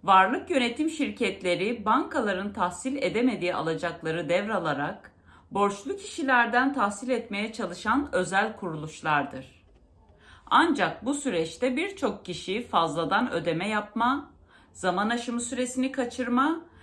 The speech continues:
veya icra takibinin düşmediğini fark etme gibi ciddi sorunlarla karşılaşabiliyor.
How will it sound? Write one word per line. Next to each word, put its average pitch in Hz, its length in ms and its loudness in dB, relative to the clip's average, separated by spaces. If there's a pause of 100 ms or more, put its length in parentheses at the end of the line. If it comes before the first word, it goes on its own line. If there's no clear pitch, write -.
(200)
veya 415 520 0
icra 247 400 2
takibinin 269 680 2
düşmediğini 214 680 -2
fark 262 340 2
etme 208 320 -2
gibi 202 560 -4
ciddi 202 340 -6
sorunlarla 190 680 -2
karşılaşabiliyor. 156 1120 -4